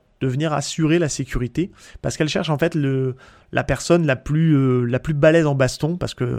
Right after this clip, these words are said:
on va dire que dans son bar, ça part souvent en cacahuète, et c'est à partir de ce moment-là que, ben, euh,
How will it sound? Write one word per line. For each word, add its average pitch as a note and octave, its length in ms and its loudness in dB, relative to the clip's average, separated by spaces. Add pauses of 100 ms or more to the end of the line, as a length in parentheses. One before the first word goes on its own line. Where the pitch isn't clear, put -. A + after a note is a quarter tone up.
on A#2+ 100 -10
va A#2+ 120 -6
dire D3+ 160 -4
que C3+ 100 -2
dans C#3 180 0
son C3+ 160 -6
bar, C#3+ 440 -2
ça - 160 -8
part - 200 -8
souvent F#3+ 540 -2
en A3 100 0
cacahuète, D#3+ 640 2 (520)
et A#2 80 -6
c'est D3+ 140 0
à D#3 40 4
partir F3 240 -2
de F3+ 60 -6
ce D3+ 80 -4
moment-là C#3 320 2
que, F#3+ 180 4
ben, E3 320 2
euh, B2+ 140 -4